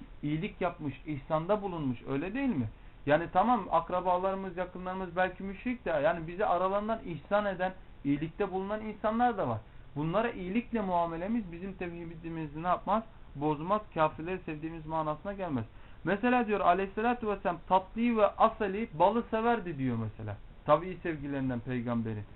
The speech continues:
aleyhissalatü vesselam. وَكَانَ أَحَبُّ الشَّرَابِ اِلَيْهِ هُلُوُّ الْبَارِدِ. Ona en sevimli olan içecek de diyor soğuk şerbet. Soğuk tatlı içecekler var ya aleyhissalatü vesselam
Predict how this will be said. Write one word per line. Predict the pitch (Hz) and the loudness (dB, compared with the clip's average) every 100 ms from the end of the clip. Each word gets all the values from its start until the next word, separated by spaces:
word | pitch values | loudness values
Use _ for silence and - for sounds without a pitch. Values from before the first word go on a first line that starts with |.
| - - | -14 -2
aleyhissalatü | 139 139 139 135 127 | 0 0 -4 -6 -6
vesselam. | 117 110 107 - - - | -8 -8 -10 -14 -18 2
وَكَانَ | 147 160 220 233 226 185 | 4 6 8 8 8 4
أَحَبُّ | 185 220 196 202 | 4 2 0 -4
الشَّرَابِ | - 208 220 196 196 | 0 4 4 4 -2
اِلَيْهِ | 214 226 220 202 | -2 -2 -2 -2
هُلُوُّ | 202 226 226 208 | 0 2 2 0
الْبَارِدِ. | 190 233 175 117 - - - - - | 2 4 4 0 -6 -16 -18 -6 0
Ona | 170 220 | 2 2
en | 226 247 - | 2 0 2
sevimli | 214 208 214 226 | 0 0 0 2
olan | 208 190 185 | 2 0 -2
içecek | - 196 214 226 | -4 -2 -2 -2
de | 202 196 | -4 -2
diyor | 233 240 - - - | -2 -2 -8 -20 -6
soğuk | 180 214 220 - | 0 2 0 -4
şerbet. | 175 160 135 113 - - - - - | -2 -2 0 -4 -4 -16 -18 -18 -6
Soğuk | 160 185 196 - | 0 2 0 -2
tatlı | 165 - 175 | -4 -4 -8
içecekler | 165 - 156 160 160 170 | -8 -6 -6 -6 -4 -4
var | 208 214 | 0 0
ya | 120 120 | 0 0
aleyhissalatü | 180 196 196 202 202 185 | 0 0 -2 -2 -2 -4
vesselam | 170 208 | -4 -4